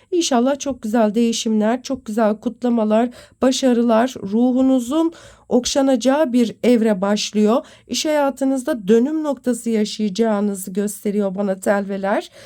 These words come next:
O kadar güzel, e, enerjiler aktif ki inşallah dilerim benim de söylediklerim tez vakitte yüzünüzü güldürmüş olur, değil mi?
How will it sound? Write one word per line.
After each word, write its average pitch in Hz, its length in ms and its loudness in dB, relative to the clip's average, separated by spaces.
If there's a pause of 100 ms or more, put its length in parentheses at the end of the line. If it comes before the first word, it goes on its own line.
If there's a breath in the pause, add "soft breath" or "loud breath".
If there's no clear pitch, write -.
(160 loud breath)
O 220 80 -14
kadar 262 260 2
güzel, 254 440 -2
e, 214 160 0
enerjiler 233 720 0
aktif 220 440 -6
ki 294 220 -4 (280 loud breath)
inşallah 262 640 -2
dilerim 240 460 0 (140)
benim 240 240 2
de 226 80 -12
söylediklerim 226 720 -10
tez 240 280 -10
vakitte 220 420 -12
yüzünüzü 226 760 -8 (340 soft breath)
güldürmüş 269 560 -6
olur, 214 300 -6
değil 349 180 -6
mi? 214 220 -8